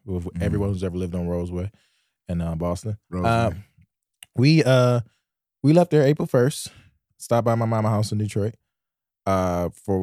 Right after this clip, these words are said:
Speaker 1: like, to just, you know, eat, take a nap.
Speaker 2: It
Speaker 1: Got
Speaker 2: sounds
Speaker 1: back.
Speaker 2: longer than a day.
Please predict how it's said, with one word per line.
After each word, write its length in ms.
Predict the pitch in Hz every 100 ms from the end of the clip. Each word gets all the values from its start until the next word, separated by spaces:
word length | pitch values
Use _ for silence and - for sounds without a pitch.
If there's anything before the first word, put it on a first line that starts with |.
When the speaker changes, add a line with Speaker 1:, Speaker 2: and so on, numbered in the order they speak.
| 90
Speaker 1:
like, 280 | 92 90 - _ _ _ _ _
to 180 | 95 87
just, 560 | 95 92 - - -
you 80 | 95
know, 160 | 87 82
eat, 300 | 95 95 - _ _ _ _ -
take 140 | 92
a 20 |
nap. 260 | 95 98 - _ _ _
Speaker 2:
It 60 | 131
Speaker 1:
Got 60 | 101
Speaker 2:
sounds 200 | 131 107
Speaker 1:
back. 0 |
Speaker 2:
longer 260 | 104 98
than 160 | 87 82
a 80 | 78
day. 280 | 87 80 101